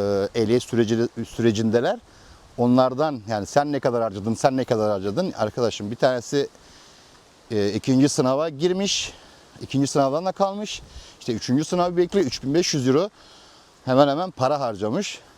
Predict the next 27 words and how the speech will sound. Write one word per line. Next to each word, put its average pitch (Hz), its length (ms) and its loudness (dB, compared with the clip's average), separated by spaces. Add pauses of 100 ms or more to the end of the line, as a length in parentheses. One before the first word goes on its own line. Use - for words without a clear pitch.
(140)
Daha 104 140 0
hala 120 240 2
gidiyor 107 380 2
yani, 101 240 0
ilerliyor. 110 580 2
Eğer 107 260 0
kalırsa 120 480 0
bir 104 80 -6
daha 120 180 2
ödeyecek 95 380 -6
maalesef. 101 460 0 (760)
Yani 123 200 2
bu 131 140 0
böyle 170 200 2
arkadaşlar, 156 460 -4
belli 135 260 2
bir 165 180 2
fiyat 143 360 0
yok. 175 160 2 (1200)
Yani 147 500 4
eğer 151 320 0
ben 156 120 -2
her 165 160 -2
şeyi 156 200 -4
tekte 151 320 0
geçmiş 147 400 0
olsaydım 139 600 0